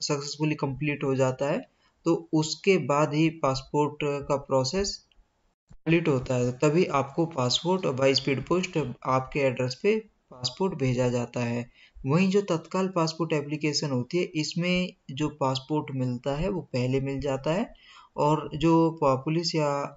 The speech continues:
आ, पी, यानी पुलिस वेरिफिकेशन या पुलिस इंक्वायरी जो होती है,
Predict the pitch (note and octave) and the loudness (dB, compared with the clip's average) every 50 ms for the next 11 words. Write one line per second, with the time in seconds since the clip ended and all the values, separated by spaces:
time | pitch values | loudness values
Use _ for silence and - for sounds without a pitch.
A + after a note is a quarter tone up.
0 | - C#3+ C3+ B2 B2 B2+ C3 - - _ _ _ _ - - - F3+ E3 E3+ - | -10 -8 -6 -4 -4 -4 -6 -8 -10 _ _ _ _ -14 -6 -2 -2 -2 0 0
1 | C3+ B2 B2 B2 B2+ C3 C#3 D3 C3+ C#3+ D#3+ D3+ D3+ D3 - C#3+ D3 D3 C#3 C#3 | 0 0 2 2 2 2 0 0 0 0 2 2 2 2 2 4 4 4 4 2
2 | - D#3+ D3 - F3+ F3 F3+ E3 E3 - - D#3 C#3+ D3 - D3+ C#3+ C3 - C#3+ | 0 2 2 2 0 0 0 -2 -2 -2 -4 -4 -2 -2 -2 -2 -2 0 2 4
3 | C#3 C#3 C#3+ C3 C3+ B2+ B2+ B2+ B2+ - - - F#3 G#3 A#3 | 4 4 4 4 2 2 2 2 0 -2 -4 -2 -2 0 -2